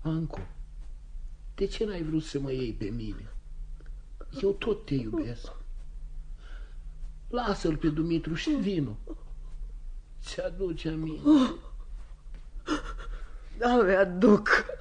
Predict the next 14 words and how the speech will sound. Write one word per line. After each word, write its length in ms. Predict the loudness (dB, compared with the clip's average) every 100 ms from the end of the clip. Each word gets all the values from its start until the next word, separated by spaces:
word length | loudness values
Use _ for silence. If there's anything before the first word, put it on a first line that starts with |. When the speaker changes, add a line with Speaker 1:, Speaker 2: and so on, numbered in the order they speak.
| -8 -8 -10 -10 -12 -12 -4
Speaker 1:
Tu 100 | 0
mi-ai 220 | 2 2
răspuns: 720 | 2 2 -2 -2 -2 -4 -8 -12 -12 -10 -10 -10 -10 -6 2
„Am 240 | 2 4
bărbat, 500 | 4 4 4 0 0
lasă-mă 400 | 0 0 0 0
în 100 | 0
pace.” 420 | -2 -4 -6 -10 -8 -10 -8 -10 -10 -12 -12 -12 -12 -10 -8 -6 -6 -6 -6 -6 -8 -10 0
Speaker 2:
Și 180 | 2
tu? 640 | 2 8 12 12 10 0 -10 -10 -8 -8 -6 -8 -8 -10 -10 -12 -12 -10 -8 -8 -8 -8 -8 -8
Speaker 1:
Eu 240 | -4 0 2
am 100 | 2
plecat 460 | -2 -4 -6 -6
acasă, 580 | -6 -4 -4 -4 -8